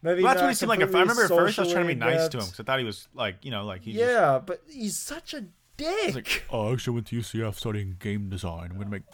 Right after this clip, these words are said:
Speaker 1: Oh
Speaker 2: games."
Speaker 1: my God.
Speaker 2: All right, champ. Maybe,
Speaker 1: Fuck.
Speaker 2: maybe the Snapchat memories have some answers.
Speaker 1: What is, Nick has to know.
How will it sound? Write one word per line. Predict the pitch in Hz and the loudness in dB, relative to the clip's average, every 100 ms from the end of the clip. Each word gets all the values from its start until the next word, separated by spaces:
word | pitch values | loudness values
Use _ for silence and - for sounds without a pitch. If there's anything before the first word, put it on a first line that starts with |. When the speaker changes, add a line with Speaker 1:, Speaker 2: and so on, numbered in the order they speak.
| - | -12
Speaker 1:
Oh | |
Speaker 2:
games." | 98 95 92 | -8 -6 -6
Speaker 1:
my | 92 78 - - - 85 | -10 -12 -14 -16 -20 -20
God. | 85 85 82 80 80 78 76 73 69 113 | -16 -14 -14 -14 -14 -12 -12 -14 -10 -6
Speaker 2:
All | |
right, | 113 156 | -6 -6
champ. | - 104 104 - - - _ _ _ _ _ _ _ _ _ _ _ _ _ _ _ _ - | -10 -8 -8 -8 -12 -12 _ _ _ _ _ _ _ _ _ _ _ _ _ _ _ _ -16
Maybe, | 143 214 | -10 -6
Speaker 1:
Fuck. | 285 320 - 131 | -6 -6 -8 -8
Speaker 2:
maybe | 156 | -6
the | 156 | -8
Snapchat | - 113 110 107 | -4 -4 -4 -6
memories | 101 98 98 95 | -8 -8 -10 -8
have | 101 95 | -10 -10
some | 98 | -12
answers. | 98 98 101 90 - _ _ _ _ - | -10 -10 -12 -14 -16 _ _ _ _ -14
Speaker 1:
What | 196 | -12
is, | 247 - 180 | -12 -12 -12
Nick | 165 240 240 | -6 -4 -4
has | 147 131 - | -8 -8 -10
to | 127 | -14
know. | 127 117 | -14 -16